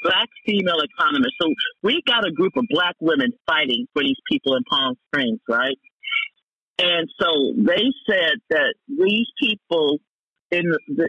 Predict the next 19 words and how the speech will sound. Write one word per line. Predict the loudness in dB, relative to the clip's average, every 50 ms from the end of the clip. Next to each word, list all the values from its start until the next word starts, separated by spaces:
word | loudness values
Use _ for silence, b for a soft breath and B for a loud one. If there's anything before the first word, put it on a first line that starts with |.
| -4 _ -4
you | -2 -2
know, | 0 0 0 2
in | 2 2
the | 2 2 2 0
entirety, | 0 0 0 -2 0 0 0 0 0 -2 -2 -2
'cause | -4 -2 -2 -2
at | -2 -2 -2
this | -4 -4 -4 _ -4
point | -2 -2
I | -2 -2
think | -4 -4 -4 -4
it's | -4 -2
maybe | 0 0 0 2 0 0 0 -2 B B B B B B _ _ _ _ _ _ _ _ -2
four | 0 0 2 2 2 0
or | -2 -4 _ -2
five | 0 2 2 2 0 -2 -2 -2
hundred | -2 -2 -2 -2 -4 -6 _ _ _
families, | -2 0 0 0 0 0 0 0 0 0
Robin. | 0 0 0 0 2 2 0 0